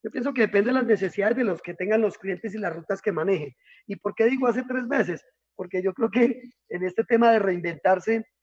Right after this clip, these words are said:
con lo que acaba de pasar y lo que está pasando, yo creo que las empresas también están mirando y, y, y a ver cómo se reinventan hacia adelante y cómo lo pueden hacer.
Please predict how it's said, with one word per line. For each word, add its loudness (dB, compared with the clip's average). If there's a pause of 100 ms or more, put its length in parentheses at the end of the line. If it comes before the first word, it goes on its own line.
(120)
con -6
lo -6
que -2
acaba 2
de 0
pasar 0 (100)
y -12
lo -6
que -12
está 0
pasando, 0 (400)
yo -6
creo -2
que -2
las 2
empresas -6
también -4 (340)
están -2
mirando 0 (300)
y, -20
y, -20
y -12
a -6
ver -8
cómo -4
se 0
reinventan -2 (480)
hacia -4
adelante -4
y -8
cómo -8
lo -4
pueden -2
hacer. 4